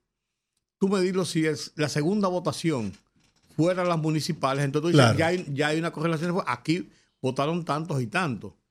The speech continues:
Speaker 1: Pero además de eso, con una abstención que hay en las municipales tradicionalmente mucho mayor que las tradicionales que hay en las presidenciales y,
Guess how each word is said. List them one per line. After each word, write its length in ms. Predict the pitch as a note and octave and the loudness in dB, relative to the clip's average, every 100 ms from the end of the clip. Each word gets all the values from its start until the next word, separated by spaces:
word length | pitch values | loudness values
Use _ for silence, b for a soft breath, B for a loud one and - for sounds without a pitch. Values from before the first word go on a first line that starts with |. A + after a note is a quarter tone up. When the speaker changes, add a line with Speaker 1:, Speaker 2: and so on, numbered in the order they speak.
| _ _ _ - | _ _ _ -2
Speaker 1:
Pero 120 | C3+ | 0
además 260 | C3 D3+ F3 | 2 0 0
de 60 | |
eso, 180 | E3+ E3+ | 0 -2
con 120 | C#3 | 0
una 140 | D#3+ G#3 | 0 0
abstención 600 | G#3 F3 C3+ F3+ E3+ B2+ | 0 0 0 0 0 0
que 160 | C3 | 0
hay 140 | C3 D#3+ | 0 0
en 100 | D#3 | 0
las 80 | |
municipales 640 | D3 C#3+ B2+ A#2+ C3 D3 C#3+ | 2 2 0 -2 -2 -2 -4
tradicionalmente 800 | C#3 C3 B2 - B2+ D3 D#3 D#3 | -2 0 0 -2 -2 0 0 0
mucho 340 | D3+ D#3 - | 2 2 2
mayor 520 | C3+ A#2+ B2 D#3+ A2+ - _ _ _ _ | 0 0 0 0 -2 -8 _ _ _ _
que 120 | - B2+ | -2 0
las 140 | B2 | 0
tradicionales 680 | B2 B2 B2 B2+ B2+ F3 E3+ | 0 0 0 0 0 0 0
que 160 | C#3+ | 0
hay 140 | C#3 D#3+ | 0 2
en 60 | |
las 100 | D3+ | 0
presidenciales 720 | C3+ C3 A#2 B2+ A2 C#3 D3+ D#3 | -2 -6 -2 -2 -2 0 0 2
y, 200 | D3 | 2